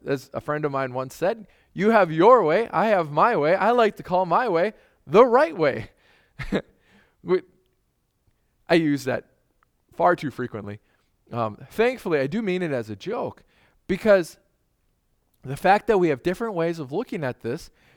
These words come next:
means that there isn't necessarily only one thing to look at. This is,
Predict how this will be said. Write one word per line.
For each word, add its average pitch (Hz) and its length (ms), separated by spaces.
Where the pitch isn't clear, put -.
means 190 320
that 180 160
there 165 160
isn't 185 420
necessarily 147 840
only 143 320
one 131 420
thing 123 300
to 185 120
look 196 360
at. 131 300
This 185 200
is, 208 240